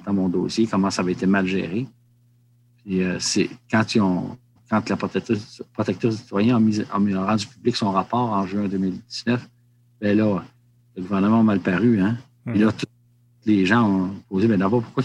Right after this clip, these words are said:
Speaker 1: il l'a congédié ? Puis là, il, en plus que le ministre s'était,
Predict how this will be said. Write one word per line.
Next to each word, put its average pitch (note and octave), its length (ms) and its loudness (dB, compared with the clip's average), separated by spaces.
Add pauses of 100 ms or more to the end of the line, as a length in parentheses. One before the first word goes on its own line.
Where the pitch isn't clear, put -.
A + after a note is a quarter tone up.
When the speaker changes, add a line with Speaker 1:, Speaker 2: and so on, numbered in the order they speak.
Speaker 1:
il A2 60 2
l'a G2 60 0
congédié ? G2 580 -2 (640)
Puis G2 120 -4
là, G#2 180 2
il, F#2 240 2 (460)
en F#2+ 120 -4
plus B2 220 2
que - 80 2
le G2+ 60 4
ministre G#2 360 4
s'était, F#2+ 360 -4